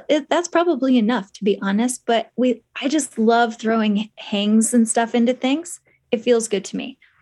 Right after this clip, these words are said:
But maybe other people have other ideas for how to minimally load the tissue in order to,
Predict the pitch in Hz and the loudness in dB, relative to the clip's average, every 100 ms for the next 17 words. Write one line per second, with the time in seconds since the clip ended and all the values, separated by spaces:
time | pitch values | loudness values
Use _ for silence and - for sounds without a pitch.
0 | - 254 254 294 294 254 254 254 226 220 | -4 0 2 2 2 2 0 -2 -6 -4
1 | 220 208 214 208 208 185 196 - - 214 | -2 -2 -2 -2 -4 -4 -2 -2 -2 -6
2 | - - 208 202 - 220 220 214 208 - | -16 -6 -4 -4 -4 0 0 0 -6 -2
3 | 208 202 196 - - _ _ _ _ _ | 0 2 -2 -6 -20 _ _ _ _ _
4 | _ _ _ - 220 233 247 247 233 226 | _ _ _ 2 6 6 6 6 4 2
5 | 214 202 196 208 202 196 196 - 196 214 | 2 2 2 0 0 -2 -6 -4 -4 -2
6 | 220 247 - _ _ _ - 220 202 196 | -2 -2 -8 _ _ _ -4 0 2 0
7 | 196 196 - | 0 -2 -4